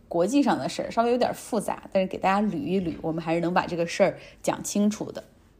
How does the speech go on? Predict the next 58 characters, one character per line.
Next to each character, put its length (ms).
最 160
近 320
一 100
段 220
时 180
间， 280
以 100
色 160
列 240
和 180
黎 140
巴 180
嫩 120
的 80
真 180
主 140
党 200
之 140
间 260
关 220
系 100
非 160
常 200
紧 200
张。 220
以 100
色 140
列 120
的 80
国 140
防 220
部 120
说， 160
真 240
主 100
党 240
有 140
一 140
组 440
武 140
装 240
人 220
员， 300
他 160
潜 420
入 320
以 140
色 180
列 100
的 80
境 300
内， 320
然 100
后 60
双 300
方 380
交 240
火。 280